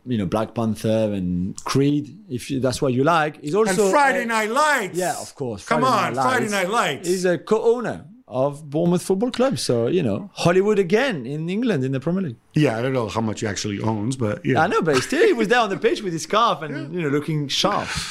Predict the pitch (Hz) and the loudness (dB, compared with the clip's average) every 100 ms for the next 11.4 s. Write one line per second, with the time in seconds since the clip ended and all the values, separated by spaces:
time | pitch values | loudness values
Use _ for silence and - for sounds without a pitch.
0 | - - - - - - - - - - | -12 -16 -20 -20 -20 -18 -14 -12 -10 -8
1 | - 185 285 262 190 196 190 175 160 170 | 2 4 4 2 2 2 2 0 -2 -2
2 | 185 220 302 196 - 139 156 160 - 156 | -2 -2 -4 -4 -4 -2 -2 -2 -2 -2
3 | 156 147 143 143 147 147 147 147 135 147 | -2 -2 0 0 0 0 0 0 0 0
4 | 147 - 175 156 147 - - - - - | -2 -2 -2 -2 -6 -8 -18 -20 -12 0
5 | 247 220 175 - - _ _ _ _ _ | 2 4 0 -6 -18 _ _ _ _ _
6 | _ _ _ _ - - 220 196 156 143 | _ _ _ _ -2 0 0 2 2 -2
7 | 131 113 175 175 135 113 110 110 - _ | -4 -4 -2 2 2 2 -2 -6 -12 _
8 | 113 127 147 - - - 117 98 104 101 | -2 0 -2 -8 -8 -2 0 0 0 -2
9 | 92 92 107 120 139 139 139 135 131 127 | -4 -4 -2 0 0 2 0 0 0 0
10 | 127 123 127 123 123 117 117 110 110 - | 0 0 -2 0 -2 -2 -2 -2 -4 -2
11 | 110 107 90 | 0 -2 -4